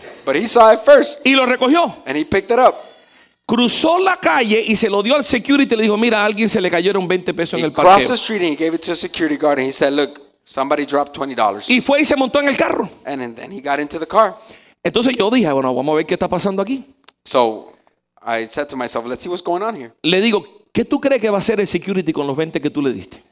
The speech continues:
Speaker 1: Now, I ask you, "What do you think the security guard is gonna do with the twenty dollars you gave him?"
Speaker 2: Me dijo él, "A mí no me importa lo que él haga."
Speaker 1: And he said, "I don't care what he does with it.
Speaker 2: Esto es propiedad del aeropuerto.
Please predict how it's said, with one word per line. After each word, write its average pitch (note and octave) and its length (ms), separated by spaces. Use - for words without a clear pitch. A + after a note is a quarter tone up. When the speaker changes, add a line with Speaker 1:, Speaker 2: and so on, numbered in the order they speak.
Speaker 1:
Now, C3 340
I C3+ 120
ask C#3+ 220
you, D3 80
"What D3+ 120
do A#3 80
you B3+ 40
think B3 200
the G#3+ 40
security G3 480
guard C#3 200
is B2 100
gonna C3+ 140
do D#3+ 160
with D#3+ 120
the A#2+ 80
twenty D3 300
dollars C3+ 300
you A#2 80
gave G#2 200
him?" G2 180
Speaker 2:
Me D3 140
dijo D#3 240
él, C#3+ 80
"A C#3 60
mí D3 100
no D3+ 120
me D3 60
importa B2+ 340
lo B2 100
que A2 60
él G#2 80
haga." A#2 240
Speaker 1:
And A2 100
he A2+ 60
said, A#2 240
"I A2+ 120
don't B2 200
care C#3+ 160
what A2 140
he G2+ 80
does F#2+ 240
with G2 100
it. G2 60
Speaker 2:
Esto D#3 160
es F#3+ 40
propiedad F3 440
del F3+ 120
aeropuerto. E3 540